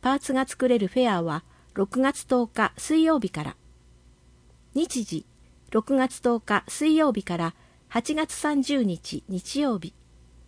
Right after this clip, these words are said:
体験教室開催時間内。なお、期間内でも材料がなくなり次第終了します。団体予約により体験ができない日があります。ウェブサイトでご確認ください。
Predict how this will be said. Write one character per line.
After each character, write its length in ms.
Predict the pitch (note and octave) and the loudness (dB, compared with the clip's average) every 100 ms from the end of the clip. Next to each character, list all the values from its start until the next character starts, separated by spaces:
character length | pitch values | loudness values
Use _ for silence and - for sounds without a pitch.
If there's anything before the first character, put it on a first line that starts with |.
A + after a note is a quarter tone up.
| _ - _ | _ -20 _
体 200 | C#4 D4 | 0 0
験 240 | D4 C#4+ | 2 0
教 200 | C4 C#4 | 2 2
室 240 | C4 - G3+ | 0 -2 -2
開 200 | B3+ C4+ | 2 0
催 260 | C#4 C4 | 2 0
時 140 | A3+ A3+ | 0 -2
間 260 | A#3 F#3+ | -2 0
内。 220 | E3+ D3+ - _ _ _ _ _ _ _ B3 | -2 -6 -8 _ _ _ _ _ _ _ 0
な 180 | C#4 | 2
お、 140 | G#3 G#3+ - - _ | 2 -2 -10 -20 _
期 140 | - B3 | -10 0
間 260 | E4 C#4+ | 2 4
内 220 | A#3 F#3+ | 4 2
で 120 | E3+ F3+ | 0 0
も 200 | D#3+ - - | -2 -6 -2
材 260 | B3+ C#4 | 2 4
料 200 | C#4+ B3+ | 6 6
が 100 | F#3+ | 4
な 140 | F#3+ G3+ | 0 0
く 100 | D4 | -2
な 100 | D#4 | 0
り 120 | D#4 | -2
次 160 | D4+ | -2
第 240 | B3+ F#3 F3+ | -2 -2 -4
終 280 | - A#3 A3 | -4 0 2
了 180 | G3+ F#3+ | 2 0
し 140 | - | -4
ま 140 | E3+ E3+ | -6 -6
す。 200 | - - _ _ _ _ _ _ _ - _ | -10 -18 _ _ _ _ _ _ _ -20 _
団 220 | A#3+ D4+ | 0 2
体 240 | - D4+ D#4 | 2 0 2
予 80 | D#4+ | 2
約 260 | C#4+ - | 2 0
に 140 | G3 F3+ | 0 0
よ 100 | E3+ | 0
り 200 | F3 - - - | -2 -6 -14 -4
体 200 | B3+ C4+ | 0 2
験 280 | - B3+ A#3+ | 4 4 4
が 180 | A3+ - | 2 0
で 120 | G#3+ | -2
き 140 | A#3+ E4+ | 0 2
な 100 | D4+ | 2
い 60 | |
日 160 | A#3 A#3 | 2 2
が 100 | G3+ | 0
あ 80 | E3 | 0
り 100 | D#3 | -4
ま 140 | D3 | -4
す。 180 | - - - - _ - _ _ - | -6 -12 -20 -20 _ -20 _ _ 2
ウ 20 | |
ェ 80 | A#3+ | 4
ブ 80 | D#4+ | 4
サ 160 | F4 | 2
イ 80 | E4 | 2
ト 120 | A3 | 2
で 160 | F3 - | -2 -2
ご 100 | - | -2
確 220 | A#3 A#3+ | 0 2
認 220 | B3 A#3 G#3+ | 2 2 2
く 80 | |
だ 100 | G3+ | -2
さ 180 | G#3 | -2
い。 80 | G3 | -2